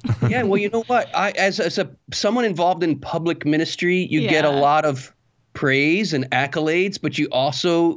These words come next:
Speaker 2: get a lot of criticism.
Speaker 1: Say what?
Speaker 2: Get a lot of people <laughs> kind of picking at your, your weak points or whatever. And, and I've had to deal with this over the years. I've been somewhat of a, a public figure
Speaker 1: Mm-hmm.
Speaker 2: for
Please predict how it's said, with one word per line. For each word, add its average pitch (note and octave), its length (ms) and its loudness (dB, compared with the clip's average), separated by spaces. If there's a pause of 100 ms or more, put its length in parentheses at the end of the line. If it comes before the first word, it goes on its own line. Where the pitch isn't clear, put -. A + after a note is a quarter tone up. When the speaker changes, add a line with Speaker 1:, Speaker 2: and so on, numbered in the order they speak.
(220)
Speaker 2:
get C#3+ 200 2
a D3 40 2
lot C3+ 360 2
of C#3+ 300 -2
criticism. C#3+ 800 -2
Speaker 1:
Say B3 260 -2
what? C4 200 -2
Speaker 2:
Get D3 140 2
a D3+ 40 0
lot C#3+ 100 -4 (120)
of - 80 -8 (100)
people E3+ 360 0
<laughs> E3+ 120 -8
kind E3 100 0
of C#3+ 260 -4
picking G3 380 0
at F3 220 0
your, E3 400 -2 (320)
your D3+ 180 0
weak E3+ 360 -2
points F3 440 0
or E3+ 120 -2
whatever. D#3+ 360 0
And, D#3+ 200 0
and D3+ 180 0
I've E3+ 140 0
had F3+ 180 0
to D#3+ 60 -2
deal D#3 220 0
with D#3 100 -4
this D3+ 180 -2
over D3+ 180 0
the C#3+ 120 0
years. D#3 340 2
I've C3 160 0
been D3 320 2 (460)
somewhat G3+ 480 2
of D3+ 140 2
a, D3 180 2 (120)
a C#3+ 300 -2 (380)
public D#3+ 440 -4
figure F3 600 0 (180)
Speaker 1:
Mm-hmm. A#3+ 240 -2
Speaker 2:
for D#3 460 0